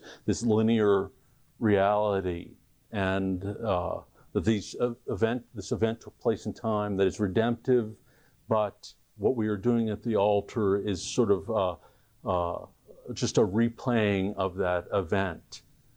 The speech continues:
that we could sort of participate in it in a notional way or through our imagination, and that something, you know, extraordinary takes place there. I think most Catholics s-, still have a,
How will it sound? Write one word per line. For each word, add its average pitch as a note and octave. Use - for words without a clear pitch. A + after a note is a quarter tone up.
that G#2+
we G#2
could G#2+
sort G#2+
of F#2+
participate A#2
in G#2+
it F#2+
in G2+
a F#2+
notional G#2
way G2+
or F2+
through G2
our G2
imagination, F#2
and G2
that G2
something, G2
you B2
know, G2
extraordinary G2+
takes F#2
place F#2+
there. F2
I F#2
think F#2
most G#2
Catholics G2
s-, -
still D#3+
have F#2
a, G2+